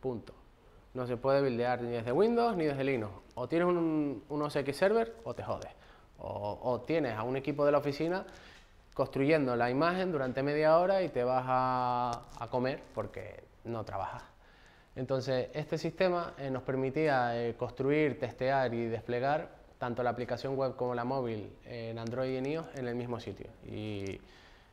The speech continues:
puestos a tener un... Ahora mismo la aplicación web se nos está buildeando en GitLab. Pero claro, tendrías GitLab por un lado,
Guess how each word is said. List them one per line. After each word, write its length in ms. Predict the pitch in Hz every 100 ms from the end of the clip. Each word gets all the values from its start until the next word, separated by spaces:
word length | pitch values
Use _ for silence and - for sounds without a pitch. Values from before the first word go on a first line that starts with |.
| -
puestos 380 | 139 139 123 113
a 80 |
tener 500 | 110 123 135 117 101 - - - - - -
un... 840 | 131 135 139 139 139 139 139 135
Ahora 180 | 85 127
mismo 260 | 147 170 185
la 100 | 170
aplicación 680 | 147 143 135 151 160 160 147
web 240 | 160 175
se 140 | 180
nos 120 | 156 143
está 280 | 139 143
buildeando 360 | 143 139 139 135
en 60 | 127
GitLab. 300 | 120 151 139 - - - - - - -
Pero 520 | 117 117 117 117 117 113
claro, 240 | 160 139
tendrías 340 | 120 123 127
GitLab 340 | 117 120 131 131
por 120 | 139
un 100 | 139
lado, 400 | 165 196 202